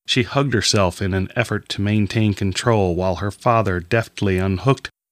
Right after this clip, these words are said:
the cross ties and returned Charger to her stall. After closing the stall gate, he went to Katrin and awkwardly put his arms around her. It was a rare gesture, which neither of them was truly comfortable with, but it meant a lot to her nonetheless.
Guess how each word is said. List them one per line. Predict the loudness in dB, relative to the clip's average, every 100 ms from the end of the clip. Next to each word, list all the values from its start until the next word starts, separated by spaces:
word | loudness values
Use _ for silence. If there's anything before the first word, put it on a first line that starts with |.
| _
the | -10
cross | 0 2 2
ties | 0 0 2 0 0
and | 0
returned | -2 -2 0 2 2
Charger | 2 2 2 -2 -6
to | -4 -2
her |
stall. | 0 0 0 -2 -6 _ _ _ _ _ _ _ _ _ _ -6
After | -2 -2
closing | -2 -2 2 2
the | 2
stall | 0 0 0
gate, | 0 0 0 0
he | 0
went | 0 -2
to | -8
Katrin | -4 -2 -2 -2
and | -4
awkwardly | 0 -2 0 -2 -2
put | 0 0
his | 2
arms | 2 2 2
around | 0 2 0 -2
her. | -6 -12 -20 _ _ _ _ _ -4
It |
was | 0 2
a |
rare | 4 4 2
gesture, | 2 0 -2 -2 -6 -8 _ _ _ _
which | -4 0
neither | 2 2 4
of | 2
them | 4 2
was | 2 -2
truly | -2 0 -2
comfortable | -2 -2 -2 -4 -4 -4
with, | 0 -2 -4 _ _
but | -4
it | 0
meant | 0 0
a |
lot | 2 0 -2
to | -4 -4
her | -2
nonetheless. | -2 0 0 0 0 -2 -6